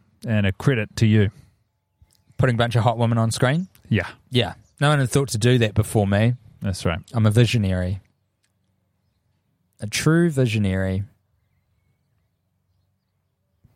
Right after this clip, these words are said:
Speaker 2: Gondolas don't really get enough play these days, I feel. I've been haunting a lot of different countries recently,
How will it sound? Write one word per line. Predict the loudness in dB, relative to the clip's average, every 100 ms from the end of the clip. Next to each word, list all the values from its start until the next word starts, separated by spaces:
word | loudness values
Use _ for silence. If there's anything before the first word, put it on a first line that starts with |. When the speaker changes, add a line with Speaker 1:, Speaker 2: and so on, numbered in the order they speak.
| _
Speaker 2:
Gondolas | -2 0 0 0 2
don't | 2 2
really | 2 2
get | 0 0
enough | 0 -2 0
play | 2 4
these | 2 0 0
days, | 0 0 0
I | -2
feel. | 0 -2 0 -4 -10 _ _ _ _ _ _ _ _ -20 -12 -2
I've | 0 2
been | 2
haunting | 4 4 4 2 2
a |
lot | 2 4 4 4 4 4
of | 2 -2
different | -4 -2 -2
countries | 0 0 0 -2 -2 0
recently, | 0 0 -2 -4 -2 -2 -4